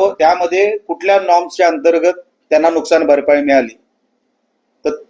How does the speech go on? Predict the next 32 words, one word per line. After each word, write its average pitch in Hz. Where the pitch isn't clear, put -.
त्यांचं 160
पण 208
एनडीआरएफचे 185
जे 220
निकष 180
आहेत, 143
जे 170
क्रायटेरिया 160
आहेत, -
त्यानुसारच 156
त्यांनाही 147
नुकसान 147
भरपाई 135
मिळाली. 131
मी 147
कंपॅरिझन 185
याच्यासाठी 175
सांगतोय 160
कारण 151
का 160
मी 156
कोकणासाठी 156
एक 156
रुपये 147
कमी 147
घेणार 127
नाही, 147
ही 139
आपली 147
भूमिका 139
स्पष्ट 190
आहे, 110